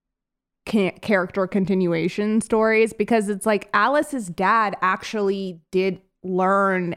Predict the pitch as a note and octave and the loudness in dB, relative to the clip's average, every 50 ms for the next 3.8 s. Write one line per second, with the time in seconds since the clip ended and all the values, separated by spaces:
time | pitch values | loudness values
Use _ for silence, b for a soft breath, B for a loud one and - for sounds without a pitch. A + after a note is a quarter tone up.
0 | - - F#3+ F3+ F3+ F3 F#3+ - - - G3+ F#3+ F#3+ G3+ G3+ - - G#3 F#3+ F3+ | -2 -2 0 0 0 0 -2 -4 -2 2 4 4 4 4 0 -2 -2 -2 0 0
1 | F3 F3 D#3 - F3 E3 E3+ F3+ G#3+ A#3 B3 B3+ B3+ B3+ b b b b b b | 0 -4 -2 -2 -2 0 2 2 2 2 4 2 0 -2 b b b b b b
2 | b _ - C4 A#3+ B3 A#3+ - B3 A#3+ A3 G3+ F#3 F#3+ F#3+ F3+ - - F#3 E3 | b _ 2 2 2 2 2 0 2 2 2 4 2 2 0 0 -2 -4 -6 -6
3 | D#3 - - F#3 F3 D#3 - F#3 E3+ D#3 C3+ - - - - b | -6 -4 -2 -2 -2 0 -2 -4 -6 -6 -6 -8 -10 -12 -12 b